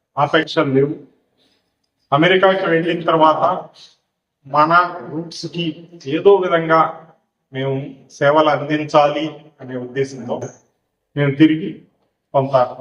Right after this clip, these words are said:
మన దేశానికి కాంట్రిబ్యూట్ చేయడం జరిగింది. దాంట్లో మా అందరికీ హెల్ప్ చేస్తూ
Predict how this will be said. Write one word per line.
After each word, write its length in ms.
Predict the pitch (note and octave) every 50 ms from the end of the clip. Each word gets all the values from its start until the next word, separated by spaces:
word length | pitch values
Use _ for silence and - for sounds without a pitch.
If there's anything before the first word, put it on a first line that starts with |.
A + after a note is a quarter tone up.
| - -
మన 180 | C#3 B2+ B2 A#2+
దేశానికి 600 | B2 D3 C#3+ - D#3 C#3+ C#3+ C#3 - - C3 B2
కాంట్రిబ్యూట్ 540 | C#3 C#3 C#3 C3+ C3+ C3+ C3 C3+ C3 - C3+
చేయడం 240 | B2 A#2+ B2 A#2+
జరిగింది. 400 | A#2 A#2+ A#2 A#2 A#2+ - - D#3+ - A#2+ A#2+ B2 - - - - A#2 - - - - - - - - - -
దాంట్లో 380 | D#3 E3 G3 F#3+ F#3+ G3 G3
మా 180 | F#3 F#3+ F#3 A#3
అందరికీ 480 | A#3 F3 F3+ F3 F#3 F3+ F3+ F3+ F#3 F3
హెల్ప్ 340 | D3 E3 E3 D#3+ D#3+ -
చేస్తూ 360 | E3 D3+ - - E3 E3 D#3